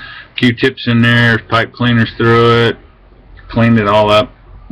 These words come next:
which it was like new. And, uh, smoked almost every one of the blends. If you, if you don't know which ones they are, I, I, uh, had it in my video last night. But I smoked almost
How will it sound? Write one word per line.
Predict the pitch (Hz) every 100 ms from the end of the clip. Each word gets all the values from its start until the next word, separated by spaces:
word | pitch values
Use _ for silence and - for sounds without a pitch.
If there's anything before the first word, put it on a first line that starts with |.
| -
which | 123 107
it | 95
was | 87 82
like | 87 -
new. | 110 98 - - _ - - - - - - - - -
And, | 85 85 87
uh, | 85 80 73 - _ _ _ _ _ - -
smoked | - 127 117 135
almost | 113 110 -
every | - 120 123
one | 117 120 117
of | 101
the |
blends. | 95 101 90 76 - - -
If | - 98
you, | 98 -
if | 95 -
you | 98
don't | 101 92
know | 101 98
which | 90 110
ones | 104 98
they | 90 87
are, | 90 90
I, | 87 87 80 - 87
I, | 82 - - - _ _ _ _ _ _ _ _ 87
uh, | 80 65 73 98
had | 107
it | 101
in | 98 92
my | 87
video | 82 87 92 85
last | 85 82 -
night. | 90 87 - - - _ _ _ _ - _ _ _ - - - - - - - - - -
But | 98
I | 92
smoked | - 113 -
almost | 110 107 98